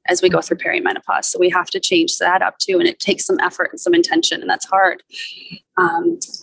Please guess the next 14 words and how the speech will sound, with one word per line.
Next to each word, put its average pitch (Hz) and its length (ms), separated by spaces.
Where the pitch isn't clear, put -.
but 466 100
yeah, 254 120
so 240 240
many, 240 240
uh, 233 80
estrogen 254 420
has 240 180
over 214 140
four 208 220
hundred 202 220
functions 349 380
in 339 80
her - 120
body. - 340